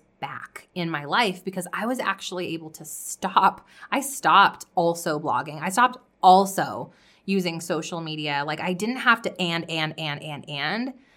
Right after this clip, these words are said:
I just had to do the one thing. And so the burnout completely left me,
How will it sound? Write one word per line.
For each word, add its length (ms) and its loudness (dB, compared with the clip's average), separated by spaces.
I 60 -2
just 200 -2
had 160 0
to 80 -10
do 140 -4
the 120 -4
one 420 -4
thing. 380 -6
And 160 -2
so 100 -4
the 100 -6
burnout 720 0
completely 1040 -6
left 560 -2
me, 420 -6